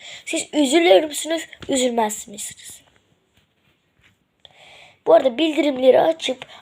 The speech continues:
abone olup like atın ya. Kolay ya. Üç tane ya.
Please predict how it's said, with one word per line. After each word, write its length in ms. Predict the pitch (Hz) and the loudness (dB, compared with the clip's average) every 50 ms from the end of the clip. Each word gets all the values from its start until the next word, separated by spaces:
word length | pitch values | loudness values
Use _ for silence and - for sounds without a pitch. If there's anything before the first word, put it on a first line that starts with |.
| _ - | _ -4
abone 300 | - 311 320 320 277 269 | -2 -2 -2 0 0 -2
olup 280 | 254 254 262 262 - | -2 -2 -4 0 4
like 300 | 359 381 381 370 370 339 | 4 4 4 4 0 -6
atın 220 | 320 - 311 302 302 | -8 -8 -8 -6 -4
ya. 200 | 311 320 349 370 _ - - - - - _ - | -4 -4 -4 -6 _ -18 -20 -20 -20 -16 _ -2
Kolay 420 | - - - 392 427 427 403 381 | 2 2 6 6 6 6 6 4
ya. 180 | 349 339 339 370 392 403 - _ - - | 4 2 2 2 0 -4 -6 _ -4 -4
Üç 200 | 440 - - - | -4 -4 -4 -4
tane 320 | - 392 370 359 330 330 | -2 -2 -2 -2 -2 -4
ya. 220 | 330 330 330 359 | -8 -8 -10 -10